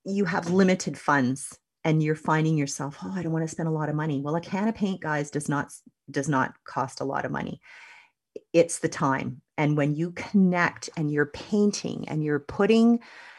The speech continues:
your energy on the walls with every stroke, every paint stroke, every time you clean, instead of being pissed off and angry and vacuuming and washing the floor or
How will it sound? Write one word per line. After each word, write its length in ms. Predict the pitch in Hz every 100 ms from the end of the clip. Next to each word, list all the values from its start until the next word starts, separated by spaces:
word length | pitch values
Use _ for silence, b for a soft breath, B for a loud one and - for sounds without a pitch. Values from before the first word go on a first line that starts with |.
| B
your 420 | - 156 165 196 214
energy 560 | 208 214 190 175 156
on 240 | - 147 175
the 60 |
walls 460 | 180 175 147 139 135
with 160 | 135 -
every 400 | 156 147 180 196
stroke, 640 | 202 - - 180 160 120 - -
every 280 | 139 175
paint 460 | 185 - - 185 170
stroke, 380 | - - - - _ -
every 240 | 143 156
time 280 | 151 156 156
you 120 | 160
clean, 720 | 170 - - 226 214 160 123 123 b b b b b
instead 280 | 156 - 160
of 140 | 170 - 151
being 220 | 156 156
pissed 380 | 156 - 208 -
off 240 | 180 156 151
and 120 | -
angry 440 | - 156 160 147 143
and 200 | 139 139
vacuuming 640 | 143 151 - 151 143 139
and 120 | 127
washing 420 | 135 139 151 -
the 60 | 139
floor 560 | - 143 143 135 135
or 120 | 135